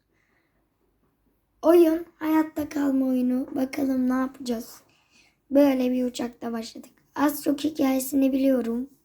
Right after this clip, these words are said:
ama anlatmak istemiyorum. Birlikte görelim. Aa, ne güzel. Biz bir uçakta uçuyoruz.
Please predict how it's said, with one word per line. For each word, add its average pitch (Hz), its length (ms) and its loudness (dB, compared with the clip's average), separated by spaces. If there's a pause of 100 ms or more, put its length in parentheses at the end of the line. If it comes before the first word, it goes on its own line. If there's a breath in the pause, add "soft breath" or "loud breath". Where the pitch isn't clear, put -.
(140)
ama 254 180 -2
anlatmak 247 520 -4
istemiyorum. 226 760 -6
Birlikte 233 400 -4
görelim. 220 280 -4 (1200 soft breath)
Aa, 320 300 0
ne 285 240 4
güzel. 254 460 -4
Biz 254 240 -6
bir 269 120 -2
uçakta 285 460 -6
uçuyoruz. 294 680 -4